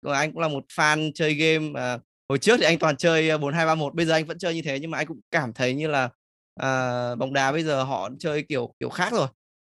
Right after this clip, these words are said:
Và theo anh nhớ không nhầm hình như là huấn luyện viên Conte là một trong huấn luyện viên mà đầu tiên đưa lại cái, ờ, xu hướng, ờ, sơ đồ ba hậu vệ này.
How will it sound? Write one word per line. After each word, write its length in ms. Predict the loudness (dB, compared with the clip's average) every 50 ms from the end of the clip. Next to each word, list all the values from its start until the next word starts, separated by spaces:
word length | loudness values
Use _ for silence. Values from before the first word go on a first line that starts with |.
| -4 -2
Và 500 | 0 2 2 2 2 0 0 0 -2 -4 -6 _ _ _ -8
theo 120 | -4 -2
anh 360 | -2 0 0 0 -2 -2 -4
nhớ 120 | -2 -2 -2
không 160 | -4 -4 -2
nhầm 180 | -2 0 0 0
hình 160 | 0 -2 -2
như 160 | -2 -2 -2
là 480 | -2 -2 -2 -2 -4 -4 -6 -8 -8 -6
huấn 100 | -4 -4
luyện 120 | -4 -2 -2
viên 140 | -2 -2 0
Conte 420 | 0 0 0 4 6 6 8 8
là 60 | 6 4
một 140 | 2 -2
trong 100 | -4 -4 -6
huấn 100 | -6 -4
luyện 160 | -6 -4 0
viên 220 | 0 0 2 2
mà 140 | 0 0 -2 -4 -6 _
đầu 340 | -12 -10 -8 -2 -2 -2 -2
tiên 360 | 0 2 4 4 4 4 2 -2 -6 -10 -10
đưa 300 | -8 -6 -2 0 2 2
lại 180 | 2 0 -2
cái, 300 | -4 -2 -2 -2 -4 -6 -8 _ _ _ _ _
ờ, 180 | -6 -4 -4 -2
xu 180 | 0 2 2
hướng, 360 | 4 4 4 2 2 0 0 -2
ờ, 300 | -2 -2 -2 -4 -6 -8 -12 _ _ -20 -20 -20
sơ 160 | -10 -4 -2 0
đồ 140 | 0 2
ba 140 | 2 2 2
hậu 160 | 2 0 -2
vệ 240 | 0 -2 -2 -2 -4 -10 -8 -6 -4 -4 -2
này. 220 | 0 0 0 -2